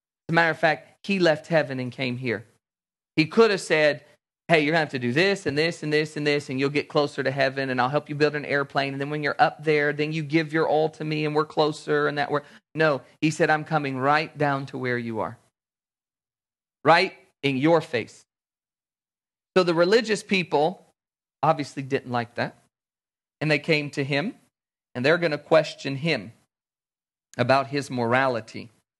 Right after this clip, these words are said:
"How dare you don't wash your hands?" Now make sure you wash your hands before you touch the food at lunch today, okay? That's not a religious thing at this point. It's just germs. Okay.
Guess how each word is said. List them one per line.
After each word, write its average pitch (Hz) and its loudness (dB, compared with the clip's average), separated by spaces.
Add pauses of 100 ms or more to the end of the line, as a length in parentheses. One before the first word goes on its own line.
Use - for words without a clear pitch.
(180)
"How 127 0
dare 147 0
you 139 -4
don't 123 -4
wash 117 -2
your 120 -10
hands?" - -16 (580)
Now 123 -4
make 165 -2
sure 165 -6
you 143 -2
wash 139 -2
your 139 -6
hands 127 -6
before 123 -8
you 117 -4
touch 120 -6
the 120 -16
food 120 -6
at 101 -4
lunch 110 -6
today, 107 -6
okay? 120 -6 (240)
That's 120 -14
not 135 0
a 123 0
religious 127 -4
thing 127 -4
at 120 -6
this 123 -6
point. 120 -4
It's 113 -10
just 113 -12 (100)
germs. 110 -6 (800)
Okay. 120 -2